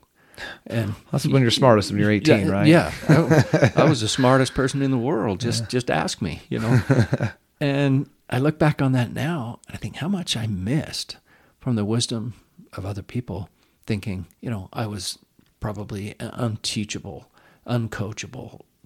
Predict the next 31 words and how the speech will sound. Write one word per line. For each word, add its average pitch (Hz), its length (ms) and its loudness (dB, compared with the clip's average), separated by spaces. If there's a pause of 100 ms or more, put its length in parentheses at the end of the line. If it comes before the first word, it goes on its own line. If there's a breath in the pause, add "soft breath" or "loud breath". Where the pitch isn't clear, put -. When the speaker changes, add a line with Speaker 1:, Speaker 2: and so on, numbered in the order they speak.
Speaker 1:
you 117 140 -16
know, 110 140 -12
n-, 107 280 -10
know-it-all. 110 720 -8 (280 soft breath)
Speaker 2:
Yeah. 95 240 -10 (360 soft breath)
Speaker 1:
And 120 160 0
look 135 140 -2
back 127 200 -2
now, 110 540 -6
and 110 120 -8
it, 113 140 -10 (320)
you 156 100 -6
know, 151 160 -2
you 143 100 -2
talk 135 260 -6
about - 180 -10
this 127 180 -6
regret. 120 420 -4 (380 soft breath)
Yeah, 202 260 2
I 185 60 8
wish 147 240 6
I 107 60 2
hadn't. 117 500 -2
I 151 60 -4
wish 147 220 -2
I 127 120 0
had 113 180 -2
taken 117 300 -2
time 104 240 -4
to 107 100 -10
listen. 104 400 -6